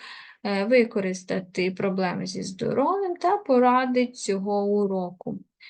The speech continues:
Можна використати свої власні ідеї. Ну, які ж питання? What the matter? Що сталося?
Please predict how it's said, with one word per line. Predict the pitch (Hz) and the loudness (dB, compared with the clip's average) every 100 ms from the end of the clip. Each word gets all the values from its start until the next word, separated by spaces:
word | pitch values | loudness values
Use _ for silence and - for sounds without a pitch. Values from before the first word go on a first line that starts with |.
| - _ _ _ | -20 _ _ _
Можна | 226 208 233 277 339 | -2 0 0 0 -4
використати | 330 320 302 294 - 277 277 269 | -6 -4 -2 -2 0 -2 2 -2
свої | - 180 180 | 0 -4 -4
власні | 180 185 190 226 220 196 | -4 -4 -6 -4 -2 -2
ідеї. | 190 190 190 220 226 233 - _ _ _ _ _ _ _ _ - - | -2 -4 -6 -4 -4 -4 -10 _ _ _ _ _ _ _ _ -16 -12
Ну, | 339 415 | -6 -2
які | 403 262 285 | 0 0 -2
ж | 285 | 0
питання? | 240 233 190 175 185 - | 0 0 -2 -2 -4 2
What | 330 466 320 | 4 4 4
the | 294 | 4
matter? | 220 190 180 - | 4 4 -4 -8
Що | - 269 320 | -4 -2 -2
сталося? | - - 202 185 180 185 - - | -6 -4 -2 0 -4 -8 -10 -12